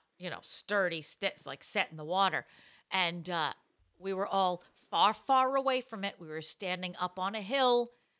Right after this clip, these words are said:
behind everything, and it, nothing e-, good ever comes out of guys saying, "Hold my beer." Literally what was happening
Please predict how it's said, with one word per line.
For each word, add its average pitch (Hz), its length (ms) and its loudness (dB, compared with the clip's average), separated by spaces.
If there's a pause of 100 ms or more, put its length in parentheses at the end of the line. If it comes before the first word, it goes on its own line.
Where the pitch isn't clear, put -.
(160)
behind 220 560 2
everything, 208 640 2
and 170 280 -2 (540)
it, - 200 -16
nothing 285 480 0
e-, 233 180 4 (140)
good 220 340 4
ever 196 240 0
comes 190 320 -2
out 175 140 0
of 147 100 -6
guys 165 320 2
saying, 160 300 -2
"Hold 156 260 -2
my 147 160 -6
beer." 147 340 -6 (200)
Literally 254 500 6
what 208 160 -2
was 202 140 0
happening 175 520 2